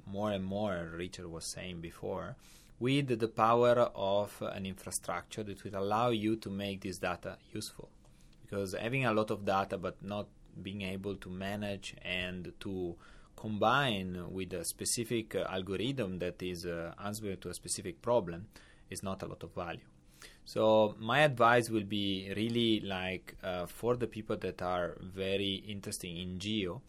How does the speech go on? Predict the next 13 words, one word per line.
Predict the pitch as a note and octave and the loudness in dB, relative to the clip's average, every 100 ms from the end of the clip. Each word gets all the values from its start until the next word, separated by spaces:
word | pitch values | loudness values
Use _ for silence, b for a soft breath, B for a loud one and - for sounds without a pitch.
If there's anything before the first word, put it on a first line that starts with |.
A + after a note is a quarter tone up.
| B B - | B B -10
start | - C#3+ D3 B2+ | 4 6 6 6
also | B2+ B2 C#3 | 4 4 -2
to | - A#2 | 0 -2
open | G#2 G#2+ - G#2+ | 0 -4 -2 -4
up | G#2 G2+ | -4 -4
a | G2 | -4
little | F#2+ G#2+ G#2+ | -4 -2 -2
bit, | F#2+ F#2+ F#2 - G2+ | -2 -4 -4 -10 -6
uh, | F#2 F2+ F2+ | -4 -4 -4
towards | G2 F#2 F2+ - F#2 | -6 -4 -4 -4 -6
the | F2 F2+ | -6 -8
cloud | - G2 G2 - | -4 -2 -2 -4
technology, | E2+ - E2+ D#2+ - | -14 -12 -12 -12 -16